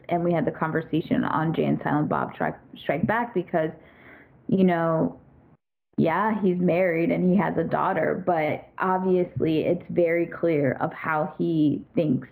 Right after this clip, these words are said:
of women and not as full, whole people to build real characters, but they are, like, crutches or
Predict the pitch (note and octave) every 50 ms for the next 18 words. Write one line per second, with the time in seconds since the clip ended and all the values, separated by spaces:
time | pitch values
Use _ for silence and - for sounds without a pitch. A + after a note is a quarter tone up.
0 | - - - D#3+ D#3 D#3+ D3+ D#3+ D3 B2+ G2 E2+ G2 F2 F#2+ F2+ - - - _
1 | _ _ _ _ _ _ _ _ - - - F3 E3+ E3+ E3+ F3 - - A2+ D#3
2 | E3+ E3+ E3+ - - _ _ - F3+ F3 E3+ E3+ E3 D#3 D#3+ E3+ E3+ - - -
3 | _ _ _ - - - G3 F#3+ F3+ F3 F3 E3+ E3+ D#3+ D3+ C#3 - - - -
4 | B3+ C4+ D4 C#4+ - D#3 D#3 D3+ D#3 D#3+ F3+ F#3+ - - _ _ _ _ _ _
5 | _ _ _ _ _ _ _ _ _ - - F#3+ E3+ D#3+ - F3 F3+ F3 E3+ F3
6 | F3 E3 F3 - - F3 F3 E3+ F3+ F3 E3 E3 E3+ - - E3+ E3 A3 A#3 G#3+
7 | A3 - - - F2 E2 F#2 A2 - - - - - - - - _ _ - E3+
8 | E3 - - F3 F3 F3 - G#2 E3 E3+ E3 E3 E3 D#3 C#3 - - - - _
9 | D#3 E3 E3+ E3 D#3 C#3+ C#3+ C#3+ - - - _ _ _ _ _ _ _ _ _
10 | _ _ _ _ _ _ _ _ _ _ _ _ _ - - - F#3+ G#3 - -
11 | - D#3+ C#3+ D#3 E3+ - - - E3+